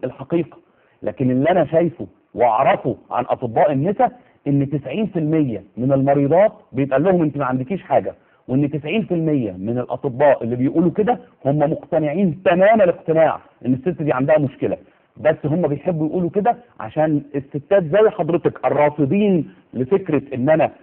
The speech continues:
عندي مشكله يبقوا مبسوطين وخارجين، آه، في منتهى السعاده من الدكتور الظريف اللطيف الحبوب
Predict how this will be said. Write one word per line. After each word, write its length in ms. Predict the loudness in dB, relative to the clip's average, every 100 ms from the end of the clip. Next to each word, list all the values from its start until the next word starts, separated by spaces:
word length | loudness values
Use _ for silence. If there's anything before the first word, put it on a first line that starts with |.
| _
عندي 360 | -2 2 4 2
مشكله 500 | 0 -2 0 2 0 -4 _ _
يبقوا 320 | -2 0 2
مبسوطين 760 | 0 0 -4 -4 0 0 0 -4 _ _ _ -6
وخارجين، 2000 | 0 2 4 4 2 2 0 -2 -12 _ _ -20 -8 -2 -2 0 2 2 2 0 -2 -6 -8
آه، 320 | -2 -2 -2
في 160 | -4 -2
منتهى 340 | 0 2 2
السعاده 540 | 0 -2 0 2 2 -2 -6 _
من 120 | -2 0
الدكتور 600 | -2 -4 0 0 0 -4
الظريف 460 | 0 0 0 -2
اللطيف 460 | -2 -2 -2 -4 -6
الحبوب 640 | -8 -8 -2 0 0 -4